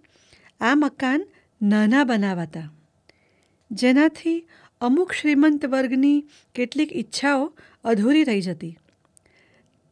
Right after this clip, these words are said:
તેના તરતા ઘર પોલિસ્ટિરીન ભરેલ કોન્ક્રીટની એક કરતાં વધારે ઊંધા વાડકા જેવી રચના પર બનાવાય છે.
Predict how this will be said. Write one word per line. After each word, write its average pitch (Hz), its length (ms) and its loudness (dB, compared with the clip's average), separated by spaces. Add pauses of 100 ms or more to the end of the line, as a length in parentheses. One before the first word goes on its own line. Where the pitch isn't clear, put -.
(260)
તેના 277 280 4
તરતા 277 540 -2
ઘર 262 300 0 (540)
પોલિસ્ટિરીન 311 760 0 (120)
ભરેલ 220 380 0 (680)
કોન્ક્રીટની 247 760 0 (540)
એક 302 300 -2
કરતાં 302 400 0
વધારે 240 500 -2 (520)
ઊંધા 247 460 2
વાડકા 262 440 0
જેવી 254 280 -4
રચના 214 400 -4
પર 220 240 -6 (320)
બનાવાય 190 500 -4
છે. 175 200 -16